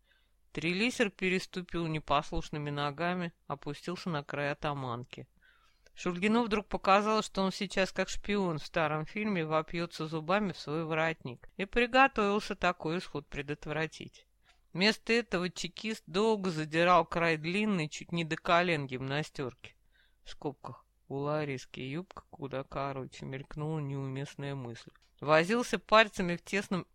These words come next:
часовом карманчике, добыл, наконец, изящный витой ключик. "И куда мы его засунем?" —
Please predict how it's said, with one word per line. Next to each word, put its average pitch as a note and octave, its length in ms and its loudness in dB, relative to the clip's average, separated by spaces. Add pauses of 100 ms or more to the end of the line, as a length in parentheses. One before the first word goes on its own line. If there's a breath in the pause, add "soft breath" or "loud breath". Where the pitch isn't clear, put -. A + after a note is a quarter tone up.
(140)
часовом E3 600 0
карманчике, D3 920 -2 (260 soft breath)
добыл, D#3 420 4
наконец, F3 600 2
изящный D3 580 0
витой D#3 360 -4
ключик. - 680 -12 (400)
"И G3 100 0
куда D#3+ 500 -2
мы D3+ 180 0
его C#3 280 -4
засунем?" — F#3 840 -4